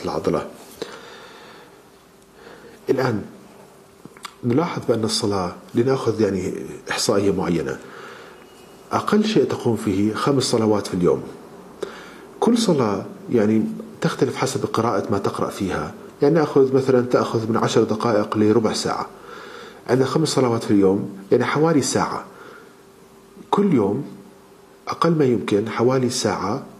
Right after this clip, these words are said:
من تدريب العضلات كحجمًا وقساوةً. فنلاحظ، سبحان الله العظيم، من حكمة الله في فرض الصلاة رحمة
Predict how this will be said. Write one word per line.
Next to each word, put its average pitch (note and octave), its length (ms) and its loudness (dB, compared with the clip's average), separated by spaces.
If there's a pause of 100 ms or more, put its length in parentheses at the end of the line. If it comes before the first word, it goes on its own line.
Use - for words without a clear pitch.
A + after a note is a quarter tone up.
(300)
من A#2 140 2
تدريب A#2+ 360 4
العضلات G2+ 560 0 (340)
كحجمًا B2+ 580 0
وقساوةً. F2+ 600 0 (760)
فنلاحظ، A#2+ 380 2
سبحان - 260 -4
الله A2 140 0
العظيم، G2 400 2
من F#2+ 80 -2
حكمة B2+ 340 0
الله G#2+ 220 0
في G#2 80 2
فرض A2+ 240 0
الصلاة G2+ 520 -2 (300)
رحمة - 380 -2